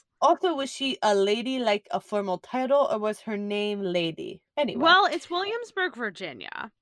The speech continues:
Speaker 2: So
Speaker 1: So I
Speaker 2: I'm
Speaker 1: can't imagine
Speaker 2: guessing,
Speaker 1: she was a
Speaker 2: I'm guessing they're using it just as a, she's a high-class woman, you
Speaker 1: Okay.
Speaker 2: know?
Speaker 1: My friend and I were on a ghost tour standing outside of Lady Skipworth's house, and while our tour guide was telling us a story, I felt something around my neck.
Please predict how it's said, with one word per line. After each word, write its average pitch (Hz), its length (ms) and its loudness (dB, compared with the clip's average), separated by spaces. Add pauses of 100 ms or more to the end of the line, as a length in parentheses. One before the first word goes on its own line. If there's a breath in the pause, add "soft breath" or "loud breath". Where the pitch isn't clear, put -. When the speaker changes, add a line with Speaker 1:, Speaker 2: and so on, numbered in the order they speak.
Speaker 2:
So - 140 2
Speaker 1:
So - 20 8
I 339 40 8
Speaker 2:
I'm 330 100 2
Speaker 1:
can't 403 180 4
imagine 262 280 4 (100)
Speaker 2:
guessing, 208 80 -6
Speaker 1:
she 240 80 -2
was 202 160 -2
a 170 100 2 (300)
Speaker 2:
I'm 330 80 -2
guessing 370 380 0
they're 277 160 4
using 226 420 -2
it 185 160 -4
just 196 340 -2
as 185 220 -4
a, 180 400 -4 (100)
she's 302 380 0
a 214 160 6
high-class 208 840 2
woman, 156 540 -10 (120)
you 180 40 2
Speaker 1:
Okay. 208 120 -2
Speaker 2:
know? 247 420 4 (100)
Speaker 1:
My 269 200 2
friend 359 280 2
and 381 120 0
I 185 160 4
were 190 100 4
on 190 140 0
a 180 80 -2
ghost 247 520 0
tour 190 220 0
standing 214 460 -2
outside 196 380 0
of 180 140 -2
Lady 165 320 -4
Skipworth's - 720 -2
house, - 480 0
and 233 160 6
while 226 200 8
our 226 180 6
tour 240 340 -4
guide 330 240 0
was 359 140 -6
telling 208 320 -2
us 233 120 -16
a 254 60 -14
story, 165 380 -2
I 208 80 0
felt - 260 -2
something 180 300 -8
around 156 180 -4
my 185 140 -2
neck. 294 240 -6